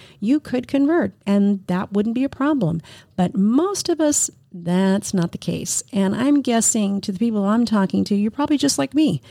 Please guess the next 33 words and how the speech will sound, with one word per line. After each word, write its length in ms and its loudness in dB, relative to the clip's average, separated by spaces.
That 220 -2
is 160 2
not 200 0
the 80 -4
case. 360 -4
We 280 2
have 240 -4
to 80 -4
tee 300 -2
things 380 0
up 200 0
pretty 280 -2
well. 340 2
We 80 2
have 160 0
to 80 0
have 180 2
a 40 2
long 420 2
runway 580 2
so 260 -2
that 200 2
we 120 2
can 240 0
build 280 2
that 200 -2
trust 760 -4
with 240 -2
people 400 -2
that 320 -2
we 440 0
come 280 -2
across. 600 -2